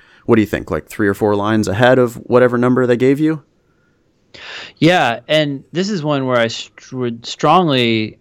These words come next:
Speaker 2: suggest predicting the answer. If it's asking, I mean, I'm guess-, I mean, who knows what it, you could have a variety of line-specific questions, but a lot of them are like, "What's the purpose of this?"
Speaker 1: Yeah.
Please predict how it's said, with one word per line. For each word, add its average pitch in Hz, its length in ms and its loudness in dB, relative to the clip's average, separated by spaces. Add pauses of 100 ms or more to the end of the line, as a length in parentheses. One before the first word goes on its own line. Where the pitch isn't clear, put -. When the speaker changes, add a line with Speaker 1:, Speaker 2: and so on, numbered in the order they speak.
Speaker 2:
suggest 113 800 -2
predicting 123 420 0
the 92 140 -4
answer. 87 300 -8
If 101 120 -4
it's 123 120 -4
asking, 120 440 -2
I 113 80 0
mean, 113 140 2
I'm 107 120 0
guess-, 131 380 -2
I 123 40 -2
mean, 123 180 -2
who 151 100 2
knows 120 260 0
what 110 140 -2
it, 98 260 -8
you 120 280 -2
could 127 100 2
have 117 140 2
a 101 80 -4
variety 101 320 2
of 90 80 -2
line-specific 92 560 -6
questions, 101 380 -2
but 101 120 -2
a 104 40 2
lot 123 180 4
of 117 80 -2
them 113 80 -4
are 104 80 -2
like, 98 180 -6
"What's 110 220 -8
the - 80 -12
purpose 113 480 -4
of 117 120 2
this?" 123 220 4
Speaker 1:
Yeah. 85 180 0